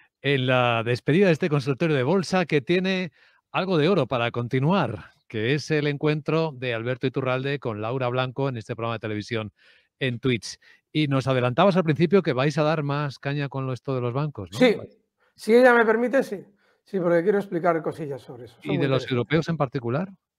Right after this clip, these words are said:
Speaker 2: También citaremos, tenemos que hablar de dos, de dos concretos, de Credit
Speaker 1: ¿De dos?
Speaker 2: y de Deutsche Bank. Sí, es
Speaker 1: Mm.
Speaker 2: importante hablar de esos dos, porque van a estar tanto Credit como Deutsche. Deutsche les tiene mucho tóxico dentro, luego lo comentamos. Sí, sí.
Speaker 1: Credit
Speaker 2: Es que
Speaker 1: y
Speaker 2: no quiero
Speaker 1: Deutsche,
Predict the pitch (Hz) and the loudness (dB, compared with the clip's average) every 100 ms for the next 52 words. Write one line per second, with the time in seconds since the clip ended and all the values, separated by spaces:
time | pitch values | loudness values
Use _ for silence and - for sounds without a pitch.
0 | _ _ _ _ _ _ - 226 262 202 | _ _ _ _ _ _ 0 4 4 2
1 | 180 185 202 175 202 233 240 226 233 214 | 2 2 2 0 2 0 0 2 2 2
2 | 165 185 143 - _ _ 190 175 214 214 | 4 2 2 -8 _ _ -8 -2 -2 -2
3 | 190 - 147 147 143 147 165 214 254 262 | -4 -4 -10 -14 -14 -12 0 2 2 0
4 | - - 175 156 156 180 180 165 156 139 | -2 -6 -6 -4 -2 -4 -4 -8 -8 -12
5 | - _ - 185 - _ _ _ - 151 | -18 _ -10 -10 -12 _ _ _ -14 -6
6 | 175 185 175 160 170 160 151 151 165 127 | 0 2 2 2 0 -2 -4 -6 -10 -16
7 | 131 - - 180 190 196 185 190 202 202 | -18 -18 -16 -8 -4 -2 -2 2 0 0
8 | - _ _ - 185 160 185 180 175 185 | -10 _ _ -6 -4 0 4 6 6 4
9 | 196 233 262 262 185 175 214 226 202 220 | 6 6 4 -2 -2 2 2 2 0 0
10 | 220 220 - 226 214 202 208 196 196 - | 0 -4 -4 -4 -2 -2 -4 -6 -8 -10
11 | 180 180 160 151 180 214 175 151 143 139 | -10 -8 -10 -10 0 2 2 -2 -8 -14
12 | 143 131 _ 233 202 175 127 135 196 185 | -18 -20 _ -8 -6 0 4 6 6 4
13 | 165 170 185 254 254 247 240 | 4 6 6 6 4 0 -4